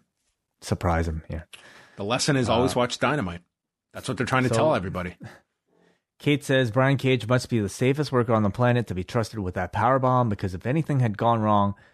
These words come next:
Speaker 1: it would have been a disaster. And now I'm convinced that Phoenix is partly made of C G I effects because humans can't do that."
Speaker 2: Well, thank you, everyone, for the feedback to tonight's edition of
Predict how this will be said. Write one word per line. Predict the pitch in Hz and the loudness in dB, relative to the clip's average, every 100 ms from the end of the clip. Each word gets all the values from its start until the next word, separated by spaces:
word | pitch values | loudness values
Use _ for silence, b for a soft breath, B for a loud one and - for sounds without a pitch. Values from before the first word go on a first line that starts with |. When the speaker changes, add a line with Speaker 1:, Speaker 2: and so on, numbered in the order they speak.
| b | b
Speaker 1:
it | 151 156 | 0 2
would | 127 | 2
have | |
been | 117 107 | 2 0
a | |
disaster. | 98 101 90 95 92 - 80 82 _ b b b | 0 -2 0 2 2 -2 -12 -14 _ b b b
And | 95 | 0
now | 101 | 4
I'm | 107 107 | 4 4
convinced | 101 95 101 - | 2 2 0 0
that | 95 | -2
Phoenix | 139 117 - | 2 2 0
is | 92 | -4
partly | - 117 113 | 0 0 2
made | 107 101 | 4 2
of | 92 | 2
C | 113 | -2
G | 104 104 | 2 2
I | 95 | 2
effects | 90 92 - | 0 -6 -8
because | - 87 | -8 -8
humans | - 135 127 | -2 0 0
can't | - 117 | 0 -4
do | 101 110 | -2 -6
that." | 98 82 _ _ _ _ _ _ _ _ _ _ _ _ _ _ _ _ _ _ _ _ _ _ _ - | -8 -14 _ _ _ _ _ _ _ _ _ _ _ _ _ _ _ _ _ _ _ _ _ _ _ -6
Speaker 2:
Well, | 117 | -2
thank | 165 165 | 0 0
you, | 165 | 2
everyone, | 151 147 139 151 202 - | 2 2 2 0 -2 -4
for | - 151 143 | -2 0 2
the | 135 | 0
feedback | 135 151 170 117 110 131 - B B | -2 -2 0 0 0 0 -6 B B
to | - | -10
tonight's | 113 117 117 120 - | -4 0 0 0 -4
edition | 123 113 - 123 | -2 0 2 0
of | 127 117 95 | -2 -6 -8